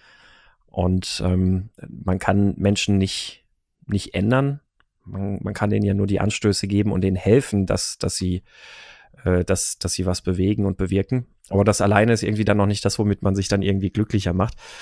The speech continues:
Was bei mir dann so in, in einem Projekt dann so ein, so ein positiver Faktor einfach war, wo ich,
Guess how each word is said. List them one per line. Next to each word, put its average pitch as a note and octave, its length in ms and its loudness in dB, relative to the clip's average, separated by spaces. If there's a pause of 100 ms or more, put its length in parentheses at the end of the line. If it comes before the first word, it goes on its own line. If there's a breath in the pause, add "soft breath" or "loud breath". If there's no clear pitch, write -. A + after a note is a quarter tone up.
(220 loud breath)
Was - 140 -2
bei G#2 100 4
mir A#2 200 6
dann C3 280 2
so A#2 240 4
in, A2 320 2
in G2 180 0
einem A#2+ 720 0
Projekt A2 400 2
dann A2+ 140 2
so G#2 160 2
ein, G#2 240 0 (480)
so - 120 -6
ein F2+ 80 -4
positiver A2 560 2
Faktor A2 340 2
einfach G#2+ 260 0
war, G#2+ 240 4
wo G#2+ 120 2
ich, - 200 -6